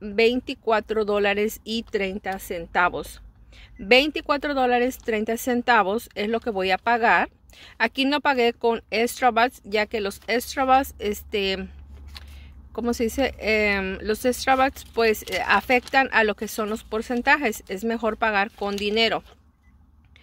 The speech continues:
Entonces, veinticuatro treinta, pero me regresaron veinte dólares de extra bucks, quedándome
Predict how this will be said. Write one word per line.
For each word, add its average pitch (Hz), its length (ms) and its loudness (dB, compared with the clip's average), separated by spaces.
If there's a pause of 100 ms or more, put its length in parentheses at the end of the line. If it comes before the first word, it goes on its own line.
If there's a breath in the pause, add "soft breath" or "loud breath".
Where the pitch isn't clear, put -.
(400 loud breath)
Entonces, 285 840 2
veinticuatro 247 840 2
treinta, 226 520 0 (140)
pero 254 260 2
me 240 140 2
regresaron 208 640 -2
veinte 233 640 2
dólares 202 640 2
de 196 180 -6
extra 240 460 -2
bucks, - 400 -2 (420 loud breath)
quedándome 233 680 4